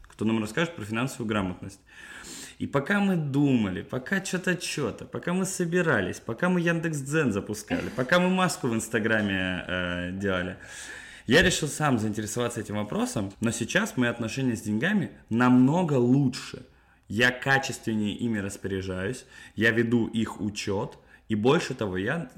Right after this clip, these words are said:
а, сейчас на пути избавления от плохих долгов.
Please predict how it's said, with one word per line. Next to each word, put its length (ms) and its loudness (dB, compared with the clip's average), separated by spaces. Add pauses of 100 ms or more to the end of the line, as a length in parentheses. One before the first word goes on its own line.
а, 500 -4
сейчас 520 -6
на 100 -4
пути 480 -6 (240)
избавления 560 0
от 240 -6
плохих 320 -4
долгов. 340 -6